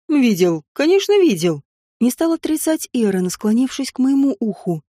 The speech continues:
и прошептал почти что интимно. "Но вы же понимаете, что тело — не главное. В моём вкусе ваш характер — решительный, упрямый в той самой мере, чтобы не надоесть,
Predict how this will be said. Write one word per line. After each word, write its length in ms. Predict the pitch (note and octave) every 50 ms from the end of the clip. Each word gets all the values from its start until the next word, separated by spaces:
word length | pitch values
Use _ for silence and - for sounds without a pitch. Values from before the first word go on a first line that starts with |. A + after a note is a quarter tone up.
| _ _ _ _ _
и 120 | - C#4
прошептал 680 | - - C#4+ C4 - - C#4 - _ - A#3+ A3 G3+ G3
почти 380 | - - G#3 - - - C4+
что 200 | - - - C4 C4
интимно. 600 | C4+ C4 - - A#3 G#3 F#3+ F3+ F3+ F3 D#3+ - _ _ _ _ _ _ _ _ _ _
"Но 260 | - E3+ E3+ F3+ G3 G#3
вы 160 | G3 B3 B3+
же 140 | B3+ C#4+ C4+
понимаете, 920 | - C#4 C4+ C#4 C#4+ C4+ C4 A#3+ G#3 F#3+ F3+ E3+ - - - F#3 E3 D#3+ - _ _ _ _ _ _ _ _ _
что 280 | - - - - G3+ F#3+
тело — 500 | - - A3+ B3 C4+ B3+ A3+ F3 D#3 D3 - _ _ _ _ _
не 180 | - A#3 C4 B3+
главное. 680 | A#3 A#3+ A#3 G#3+ F#3 E3 D#3+ E3+ E3+ D#3+ D#3 D3+ D3 - _ _ _ _ _ _
В 100 | F3+ E3+
моём 320 | G3+ A#3+ C4 C4+ C#4+ C#4+
вкусе 420 | C#4 - _ - D#4+ D#4+ - - D4
ваш 200 | C#4 D4 D4 -
характер — 760 | - - D#4 D#4 D4+ C4 G#3 F3+ - - - F3+ E3 D#3 - _ _ _ _ _ _ _ -
решительный, 840 | G#3 B3 C4 - - G#3+ F#3+ - - F#3+ F3+ F3+ F3+ F3+ F3 E3+ - _ _ _ _
упрямый 540 | - C4 - A3+ G#3 G3 F#3+ F3+ F3+ F3+ E3+
в 120 | - -
той 200 | - G#3 G3+ G3
самой 320 | - - G3+ G3+ G3+ G3+
мере, 420 | G3+ A3 B3 C4 B3+ G#3 F#3 D#3+ C#3+ _ _ _ _
чтобы 340 | _ - - D4 C4 B3 C#4
не 140 | C#4 C#4+ C#4
надоесть, 760 | C#4 C#4 A#3+ C#4 C#4+ C#4 B3 G#3 F#3 E3+ D3+ - - -